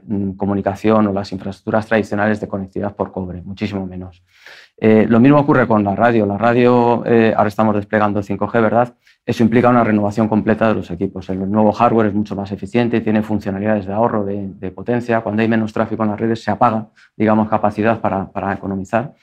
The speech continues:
Entonces, yo creo que el desarrollo de las nuevas redes, tanto móviles como, como de fibra óptica, eh, reduce considerablemente el consumo energético.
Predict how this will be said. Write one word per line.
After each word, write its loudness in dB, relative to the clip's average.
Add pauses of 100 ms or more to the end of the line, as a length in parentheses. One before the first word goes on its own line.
(360)
Entonces, 4
yo 4
creo 4
que 4
el 4
desarrollo 2
de 4
las 4
nuevas 2
redes, -6
tanto -2
móviles 0
como, -6
como -6
de -4
fibra 2
óptica, 0 (320)
eh, 2
reduce 2
considerablemente 0
el -6
consumo -4
energético. -8